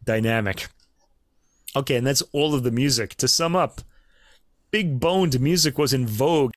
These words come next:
in Franck's time, and we certainly get that here, both in volume and in work length. I have to say, after two hours of this, Franck really likes the fortissimo dynamic marking.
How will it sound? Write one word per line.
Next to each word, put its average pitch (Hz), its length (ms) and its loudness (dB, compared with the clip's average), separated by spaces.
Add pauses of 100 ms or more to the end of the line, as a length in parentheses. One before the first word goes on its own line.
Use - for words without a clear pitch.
(140)
in 117 120 -2
Franck's 120 500 -2
time, 98 420 -2 (500)
and 127 280 2
we 135 80 2
certainly 160 420 0
get 135 280 -2
that 135 180 2
here, 110 380 0
both 127 280 0
in 104 160 -2
volume 151 580 0 (140)
and 131 240 0
in 107 220 -2
work 117 340 -2
length. 104 600 -2 (600)
I 139 80 0
have 180 140 0
to - 80 0
say, 160 460 2
after 131 200 -2
two 165 280 0
hours 147 240 2
of 113 100 -2
this, 120 200 2
Franck 160 440 -2
really 127 460 0
likes 147 260 2
the 143 60 -2
fortissimo 143 720 0
dynamic 123 680 0
marking. 110 540 -2